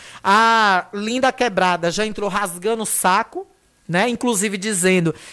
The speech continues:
que é travesti, que é um termo errado. Porque, gente, é, eu ia até fazer uma live hoje, mas o Instagram me bloqueou por causa de alguns comentários pesados que eu fiz. O Instagram não está deixando eu fazer live, né? Me suspendeu.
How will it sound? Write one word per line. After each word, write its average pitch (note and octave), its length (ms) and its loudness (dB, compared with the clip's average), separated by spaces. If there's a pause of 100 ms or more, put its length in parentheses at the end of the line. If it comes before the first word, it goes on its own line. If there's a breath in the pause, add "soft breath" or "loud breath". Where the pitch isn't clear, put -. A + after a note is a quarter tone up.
(100)
que A3+ 160 2
é A3+ 80 4
travesti, A3+ 600 0
que A#3 120 0
é A#3+ 60 4
um B3 100 0
termo G#3 400 2
errado. F3+ 540 0 (400 soft breath)
Porque, B3 220 2
gente, D#4 240 -2
é, B3 460 2
eu A#3+ 120 4
ia C#4+ 80 4
até D4 160 0
fazer D#4 260 0
uma C4+ 160 2
live F#3+ 400 0
hoje, G3 300 0
mas F#3+ 180 -2
o G3+ 40 -6
Instagram G3 360 -2
me G#3 120 0
bloqueou G3+ 540 -2
por - 60 -18
causa F3 140 0
de F3+ 60 2
alguns F3+ 220 -2
comentários F3 720 -2 (400 loud breath)
pesados F#3 520 2
que - 60 -2
eu F#3 60 0
fiz. F#3 200 -4
O - 20 -4
Instagram F#3+ 440 0
não G3+ 60 0
está G#3 220 0
deixando F#3+ 280 -2
eu F#3+ 40 0
fazer F#3 260 0
live, C#3+ 480 -2 (280)
né? D#3 260 -2 (840 loud breath)
Me F#3 100 2
suspendeu. F3 720 0